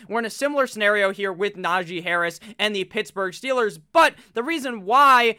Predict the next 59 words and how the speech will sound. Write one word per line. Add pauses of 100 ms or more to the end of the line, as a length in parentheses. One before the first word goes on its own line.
(140)
James
Conner
kinda
sucked
last
year
was
'cause
James
Conner's
only
good (180)
with
a
great
offensive
line. (920)
He's
not
necessarily (180)
a
bum
running
back,
right?
He's
not
one
of
the
worst
running
backs
in
the
N
F
L, (140)
but
there's
a
reason (140)
why
they
didn't
re-sign
him
and
they
elected
to
draft
Najee
Harris
inside
of
the
first
round.